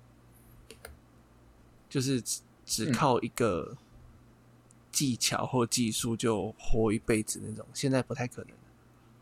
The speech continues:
Speaker 2: 现在不太可能，现在依旧有这个可能，但是难度非常非常的高。
Speaker 1: 对啊。
Speaker 2: 你要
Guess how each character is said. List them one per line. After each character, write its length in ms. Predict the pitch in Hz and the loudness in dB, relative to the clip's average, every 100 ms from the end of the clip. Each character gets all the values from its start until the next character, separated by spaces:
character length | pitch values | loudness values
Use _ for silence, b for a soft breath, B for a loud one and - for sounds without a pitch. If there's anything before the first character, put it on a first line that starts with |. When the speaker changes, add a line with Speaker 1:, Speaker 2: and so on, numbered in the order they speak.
| - - - - _ - - - - _ - - - - - - - - _ | -20 -20 -20 -20 _ -20 -20 -20 -20 _ -20 -20 -20 -20 -20 -20 -20 -20 _
Speaker 2:
现 320 | - 165 147 | -4 -2 0
在 220 | 127 135 117 | 4 6 6
不 160 | 113 | 2
太 180 | 120 117 | 2 2
可 240 | 110 95 | 0 -6
能， 140 | 87 80 | -6 -2
现 280 | - 151 131 | 2 4 4
在 200 | 139 120 | 4 4
依 160 | 131 | 4
旧 180 | 123 127 | 4 6
有 160 | 98 85 | 4 2
这 140 | 117 | 0
个 100 | 95 | 0
可 260 | - 98 - | -4 -8 -10
能， 120 | - - - | -16 -10 0
但 140 | 120 | 2
是 80 | 123 | 4
难 200 | 107 104 | 2 2
度 140 | 120 | 0
非 160 | 110 110 | 2 0
常 160 | 98 | 0
非 140 | 104 101 | -6 -8
常 160 | 87 | -8
的 100 | 90 87 | -16 -6
高。 300 | 90 78 117 - | -4 -4 -6 -10
Speaker 1:
对 120 | - | -10
啊。 220 | - - _ - _ _ _ - | -10 -14 _ -20 _ _ _ -8
Speaker 2:
你 120 | 107 | 2
要 380 | 123 135 123 | 8 10 8